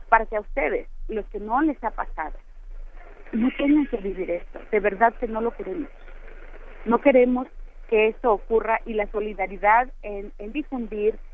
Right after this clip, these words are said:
en hacer visible la situación, en acompañarnos incluso alguna reunión, alguna, alguna manifestación, alguna búsqueda incluso, eso de verdad que es bastante, porque también sensibiliza a todos,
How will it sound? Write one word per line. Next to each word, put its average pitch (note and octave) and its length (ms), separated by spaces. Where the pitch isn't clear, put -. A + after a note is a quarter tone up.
en G#3+ 140
hacer A#3+ 240
visible B3 480
la G#3 160
situación, F#3+ 500
en B3 140
acompañarnos A3 1040
incluso G3+ 600
alguna A3+ 340
reunión, G#3+ 580
alguna, A3 540
alguna G#3 420
manifestación, A#3 960
alguna A3+ 680
búsqueda B3 460
incluso, A3 600
eso A#3+ 340
de A3 100
verdad G#3 400
que C#4 80
es A#3+ 80
bastante, A3 540
porque A3+ 340
también A#3+ 400
sensibiliza B3+ 680
a G3+ 100
todos, A3+ 320